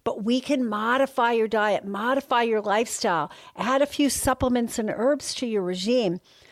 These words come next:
to help prevent you from developing cancer because you can't repair the damaged D N A."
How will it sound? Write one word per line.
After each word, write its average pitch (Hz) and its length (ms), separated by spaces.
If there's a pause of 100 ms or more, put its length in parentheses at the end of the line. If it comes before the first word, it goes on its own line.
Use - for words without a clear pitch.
(160)
to 240 120
help 214 280
prevent 214 640
you 160 300 (200)
from 190 200
developing 180 560
cancer 139 580 (180)
because 202 320
you 240 120
can't 254 360
repair 254 380
the 240 140
damaged 220 420
D 220 140
N 214 100
A." 240 300